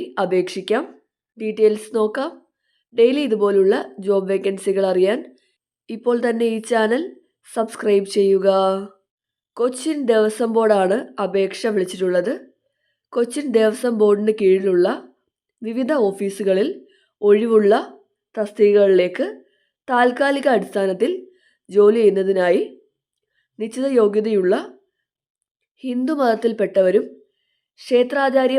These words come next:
മര്യാദകൾ പാലിക്കുന്നവരുമായ ഉദ്യോഗാർത്ഥികളിൽ നിന്നും അപേക്ഷകൾ ക്ഷണിക്കുന്നു. തസ്തികയുടെ പേര് ക്ലർക്കാണ്. ഒഴിവുകളുടെ എണ്ണം പതിനഞ്ച്. യോഗ്യത വേണ്ടത് പ്ലസ് ടു ആണ്.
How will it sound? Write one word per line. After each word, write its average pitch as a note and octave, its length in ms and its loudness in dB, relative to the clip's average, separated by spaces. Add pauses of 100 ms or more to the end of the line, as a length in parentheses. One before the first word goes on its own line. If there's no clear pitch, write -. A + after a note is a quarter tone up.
മര്യാദകൾ G3+ 440 2 (120)
പാലിക്കുന്നവരുമായ G#3 960 2 (520)
ഉദ്യോഗാർത്ഥികളിൽ G#3 800 4
നിന്നും F#3+ 260 -2 (320)
അപേക്ഷകൾ G3+ 560 2 (180)
ക്ഷണിക്കുന്നു. F3+ 560 -4 (1300)
തസ്തികയുടെ A3 640 -2
പേര് G3 240 2 (380)
ക്ലർക്കാണ്. G3 680 2 (760)
ഒഴിവുകളുടെ A#3 560 2
എണ്ണം G#3+ 260 -2
പതിനഞ്ച്. F#3+ 500 -2 (640)
യോഗ്യത B3 420 4 (100)
വേണ്ടത് A#3 300 0 (260)
പ്ലസ് G3+ 340 0
ടു A3 80 0 (160)
ആണ്. F#3 180 0